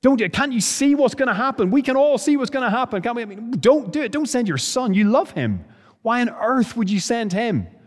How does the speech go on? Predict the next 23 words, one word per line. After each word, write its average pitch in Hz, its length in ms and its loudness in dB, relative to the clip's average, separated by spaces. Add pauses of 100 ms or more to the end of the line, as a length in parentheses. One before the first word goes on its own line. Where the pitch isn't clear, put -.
(240)
Look 269 160 2
what 233 100 -2
they 226 80 2
did 214 200 -2
to - 80 -14
the 185 80 0
servants. 220 440 -2
They're, 208 200 -6 (120)
they're 240 120 -2
clearly 294 400 0
gonna 190 120 2
treat 185 200 -2
him 208 160 2
the 165 80 -2
same 151 240 0
way." 190 400 2 (2250)
What 170 240 0
is 180 120 -4
Jesus 139 340 -6
showing 131 540 -6 (200)
the - 80 -20
crowd 92 280 -6
here? 85 200 -14